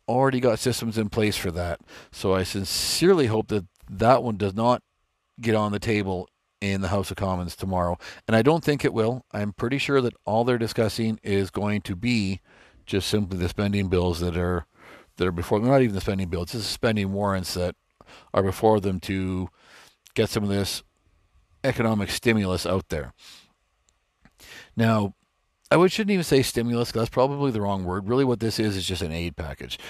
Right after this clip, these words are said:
There are stimulus packages that have already come from past budgets that haven't even begun construction yet. So those I think we can probably focus on, on a later date. Right now we're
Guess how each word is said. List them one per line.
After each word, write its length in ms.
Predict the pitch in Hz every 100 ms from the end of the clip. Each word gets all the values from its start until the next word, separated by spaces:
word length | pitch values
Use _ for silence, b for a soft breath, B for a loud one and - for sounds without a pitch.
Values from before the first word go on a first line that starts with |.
| B
There 160 | 104 92
are 160 | 127
stimulus 420 | 135 127 127 117 107
packages 840 | 107 104 107 98 98 95 - - _ -
that 100 | 98
have 120 | 101
already 260 | 117 104
come 240 | 101 110 104
from 320 | 104 95 95 -
past 280 | 120 131 -
budgets 440 | 95 87 92 - B B B B
that 140 | 117
haven't 260 | 110 120 117
even 240 | 113 110
begun 280 | 107 107 110
construction 560 | 101 98 110 101 - 87
yet. 220 | 80 -
So 440 | - 98 92 90 - b b b b _ _ _ _ _ _ _ _ _ _ _ _
those 340 | 123 123 135 135
I 80 | 127
think 220 | 127 117
we 100 | 104
can 140 | 107
probably 240 | 120 110 107
focus 440 | - - 104 -
on, 640 | 107 104 101 101 98 95 _ _ _ _ - B B B _ -
on 140 | 185
a 60 | 185
later 260 | 160 135 127
date. 260 | 107 92
Right 220 | 120 123
now 220 | 120 135 131
we're 240 | 120